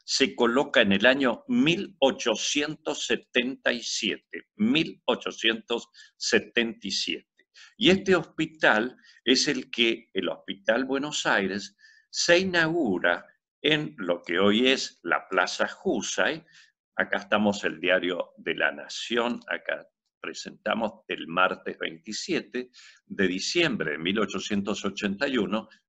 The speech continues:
porque, eh, se, eh, eh, digo, se inauguró, como ustedes lo pueden apreciar, después lo leerán porque van a tener todo este material,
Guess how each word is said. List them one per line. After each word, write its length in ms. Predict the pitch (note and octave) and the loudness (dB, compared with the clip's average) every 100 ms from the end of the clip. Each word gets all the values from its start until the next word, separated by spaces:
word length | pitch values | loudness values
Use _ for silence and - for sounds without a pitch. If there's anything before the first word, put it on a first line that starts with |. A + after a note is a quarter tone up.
| _ - | _ -2
porque, 680 | D3+ D#3 - C#3+ C#3+ C#3 - | 0 0 0 2 2 0 -2
eh, 480 | A2 G#2 F#2+ F#2 F#2+ - _ _ _ | 4 6 6 4 0 -8 _ _ _
se, 640 | - - B2 B2+ C3 B2+ - | -6 2 4 4 2 -8 -4
eh, 560 | F#2+ F2+ E2+ F2 E2 _ - | 0 2 0 -2 -6 _ -8
eh, 520 | F2 E2+ E2 E2 D#2+ - _ | -4 -2 -4 -4 -6 -10 _
digo, 240 | - F#2+ E2+ | -4 -2 -2
se 180 | - A#2 | -2 -2
inauguró, 800 | A#2 A#2+ B2 D3 G2+ - - _ _ | 0 0 -2 0 0 0 -8 _ _
como 220 | - - | -16 -16
ustedes 340 | - - F2 - | -8 -2 -2 -4
lo 240 | E2+ - _ _ | -12 -12 _ _
pueden 480 | G2 F#2 E2+ D2+ - _ _ | -4 -2 -4 -8 -14 _ _
apreciar, 840 | - G2 - G#2+ - - A#2 G#2+ - | 4 4 4 -2 -4 0 2 2 2
después 340 | E2+ - G2+ | -6 -2 -2
lo 120 | F#2+ | -2
leerán 680 | E2+ E2+ E2+ F2 F#2 E2+ E2 - - _ _ | -2 2 2 4 4 2 -4 -18 -20 _ _
porque 280 | - F2 F#2 | -4 -2 0
van 180 | F2 F2 | 2 0
a 100 | D#2+ | 0
tener 340 | E2+ F2+ D#2+ | 0 2 0
todo 260 | - F2+ F2 | -2 -2 -2
este 240 | - - | -4 -6
material, 800 | D#2+ D#2+ - G2+ D#3+ A#2+ F#2+ D#3+ | -4 -4 -4 -4 0 2 2 -2